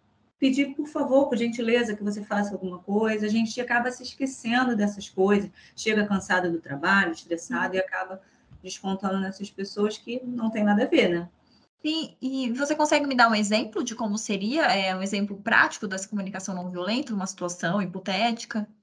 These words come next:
Speaker 1: Por exemplo, ah, não sei, vamos pegar uma situação aqui que me veio como exemplo de alguém que me trouxe.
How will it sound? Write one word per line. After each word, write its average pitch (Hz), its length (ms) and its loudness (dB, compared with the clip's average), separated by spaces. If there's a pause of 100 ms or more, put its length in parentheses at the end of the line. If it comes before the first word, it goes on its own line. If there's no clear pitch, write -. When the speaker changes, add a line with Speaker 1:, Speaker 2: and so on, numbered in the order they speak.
(380)
Speaker 1:
Por 208 100 2
exemplo, 185 680 2
ah, 170 360 2 (440)
não 226 60 -4
sei, 190 220 2
vamos 185 160 -2
pegar 196 180 2
uma 196 100 2
situação 185 460 -2
aqui 175 520 -2
que 175 120 0
me 175 260 2
veio 180 220 6
como 175 160 2
exemplo 170 480 2
de 156 200 -6
alguém 160 260 2
que - 80 -14
me 160 100 0
trouxe. 202 440 2